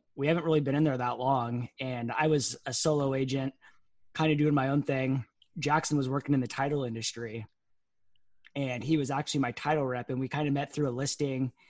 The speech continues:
and, you know, talked after he helped me out for a while, uh, doing some video stuff. I was always into video,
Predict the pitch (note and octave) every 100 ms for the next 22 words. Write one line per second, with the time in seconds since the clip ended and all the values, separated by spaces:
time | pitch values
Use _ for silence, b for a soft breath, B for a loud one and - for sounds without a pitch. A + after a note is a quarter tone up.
0 | b b b - C#3 B2+ B2 A#2 - C#3
1 | B2+ B2+ D3+ C#3+ - D3+ D3 C#3 C#3 C#3+
2 | C#3+ C3+ C#3+ - C3+ B2+ B2+ B2+ B2 B2
3 | C3 - B2 C3+ C#3 C3 A#2+ C#3+ C#3 -
4 | B2+ - C3 C3+ C3 B2+ A#2 C#3 D3 B2
5 | B2